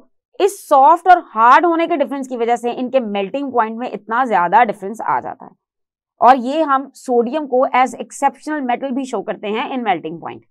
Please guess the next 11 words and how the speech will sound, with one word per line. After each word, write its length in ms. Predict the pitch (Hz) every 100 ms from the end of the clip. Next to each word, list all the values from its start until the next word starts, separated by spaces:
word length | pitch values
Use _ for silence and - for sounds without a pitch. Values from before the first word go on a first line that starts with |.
| _ _ _ -
कि 180 | 302 254 180
usually 300 | 233 240 294 - 208
all 280 | 208 240 285
the 60 | 320
metals 360 | 311 277 294 240
they 80 | 262
have 180 | 285 277
very 180 | 294 320 196
high 220 | 185 233 247
melting 260 | 208 214 208
points 300 | 247 233